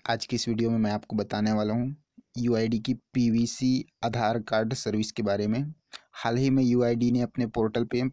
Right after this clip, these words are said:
पीवीसी आधार कार्ड सर्विस लॉन्च कर चुकी है, तो उसको आद-, आप कैसे ऑर्डर कर सकते हो, इसका प्रोसेस मैं बताने वाला हूँ।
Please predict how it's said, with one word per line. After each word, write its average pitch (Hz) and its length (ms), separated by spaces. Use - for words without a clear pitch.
पीवीसी 113 380
आधार 107 320
कार्ड 107 240
सर्विस 110 400
लॉन्च 110 300
कर 107 200
चुकी - 320
है, 127 160
तो 120 80
उसको 123 280
आद-, 110 280
आप - 160
कैसे 113 280
ऑर्डर 120 260
कर 110 160
सकते - 340
हो, 123 60
इसका 113 240
प्रोसेस 113 500
मैं 110 140
बताने 107 340
वाला 104 200
हूँ। 131 240